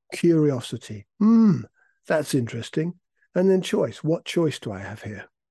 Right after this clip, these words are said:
Now, just to be really clear, observation means we can see clearly the nature of phenomena. Phenomena is stuff that's happening. It's thoughts, it's feelings, it's body sensations, it's objects, stuff in the world and people in our environment. And it's about how all these phenomena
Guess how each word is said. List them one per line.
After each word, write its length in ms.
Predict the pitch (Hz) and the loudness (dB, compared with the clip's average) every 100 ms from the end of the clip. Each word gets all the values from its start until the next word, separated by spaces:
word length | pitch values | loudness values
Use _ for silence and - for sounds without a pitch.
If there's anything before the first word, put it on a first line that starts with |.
| _ _ | _ _
Now, 120 | 151 | 0
just 140 | 160 180 | 2 2
to 40 | |
be 60 | 165 | 4
really 240 | 160 151 | 4 2
clear, 280 | 147 170 143 | 2 2 2
observation 560 | 127 131 147 151 135 131 | 0 -2 0 0 2 2
means 220 | 135 127 | 2 2
we 80 | 123 | -2
can 160 | 123 | -2
see 400 | 117 - 185 175 | -4 -4 0 0
clearly 460 | - - 180 151 123 | -2 -2 0 2 0
the 120 | 123 | -4
nature 360 | 143 143 143 135 | -4 -4 -6 -8
of 100 | - | -6
phenomena. 580 | 156 147 139 127 92 - | -4 -2 -2 -4 -8 -10
Phenomena 500 | 151 156 165 156 131 | -4 0 0 0 -2
is 80 | |
stuff 340 | - - 143 - | -4 -8 -8 -10
that's 180 | - - | -18 -16
happening. 440 | 110 - 95 104 - - - | -16 -14 -16 -16 -18 -20 -10
It's 160 | 139 - | -8 -4
thoughts, 460 | - 147 147 - 120 | 0 2 2 -4 -10
it's 140 | - | -4
feelings, 440 | - 139 135 120 | 0 2 2 0
it's 80 | 127 - | -6 -4
body 240 | 139 135 | 0 0
sensations, 680 | 123 131 123 127 127 - 117 | -2 -4 -2 -2 -4 -4 -8
it's 200 | - - - - _ - - - | -8 -12 -16 -20 _ -20 -18 -2
objects, 760 | 156 135 151 131 127 - - - - 349 _ - - | -2 0 -2 -2 -4 -12 -12 -14 -12 -12 _ -18 -14
stuff 380 | - 120 127 | -8 -6 -2
in 80 | 143 | 0
the 80 | 127 | 2
world 360 | 127 123 123 120 | 2 2 2 0
and 140 | 117 | 0
people 320 | - 160 139 | 0 2 2
in 80 | 131 | 0
our 160 | 123 120 | 0 -2
environment. 540 | 117 120 117 120 117 - - - 156 | -4 -6 -4 -6 -8 -16 -20 -8 -4
And 80 | |
it's 120 | 151 - | -4 -4
about 280 | 151 156 - | -4 -4 -6
how 220 | - 180 | -4 0
all 220 | 190 196 | 2 2
these 160 | 175 156 | 2 0
phenomena 460 | - 160 151 147 | 2 4 4 4